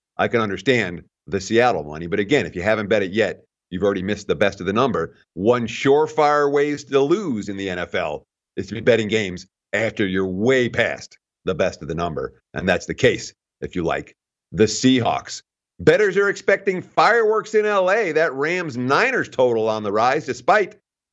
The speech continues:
San Fran's dominant defensive showing this past week. Although, realistically, these teams have played two wild shootouts in the last two years.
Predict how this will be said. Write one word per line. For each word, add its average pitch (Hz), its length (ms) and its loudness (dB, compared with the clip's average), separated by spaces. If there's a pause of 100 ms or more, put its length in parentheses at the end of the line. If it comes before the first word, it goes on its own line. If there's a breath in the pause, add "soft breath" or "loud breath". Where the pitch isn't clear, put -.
(140)
San 131 280 0
Fran's 143 340 -2
dominant 123 580 -2
defensive 156 540 -2
showing 143 560 0
this 220 240 0
past 90 320 -4
week. 92 300 -6 (260 soft breath)
Although, 131 480 2 (220)
realistically, 123 640 0
these 107 180 -4
teams 123 200 -4
have 107 100 -4
played 107 260 0
two 151 140 2
wild 113 480 0
shootouts 113 480 -4
in 90 60 -10
the 87 80 -6
last 98 260 -2
two 113 140 -4
years. 95 360 -2